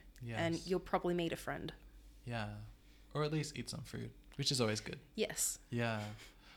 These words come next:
Speaker 2: I know that, like, in my first year, I didn't really, like, living on res, um, I, like, I definitely could have, um, gone out to more events, I think,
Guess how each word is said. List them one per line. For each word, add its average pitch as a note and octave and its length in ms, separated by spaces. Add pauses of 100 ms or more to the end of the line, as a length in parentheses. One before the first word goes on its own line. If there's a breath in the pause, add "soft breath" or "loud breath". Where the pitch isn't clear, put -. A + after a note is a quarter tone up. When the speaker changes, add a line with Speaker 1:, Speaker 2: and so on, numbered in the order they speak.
Speaker 2:
I A#2+ 60
know C3 140
that, A#2+ 260 (220)
like, A#2+ 160
in A2+ 120
my A2 160
first A2+ 320
year, G#2+ 100
I G#2+ 40
didn't A2 260
really, A2+ 520
like, A2 200
living A2+ 260
on A2+ 180
res, A2+ 380 (520 soft breath)
um, A2 580 (420)
I, A#2 360 (840)
like, A#2+ 160
I A#2 80
definitely C3 280
could B2 140
have, A2 140 (180)
um, A2 460 (180)
gone A2 200
out G#2 140
to - 80
more G#2+ 140
events, G#2 300
I A2 80
think, A2 460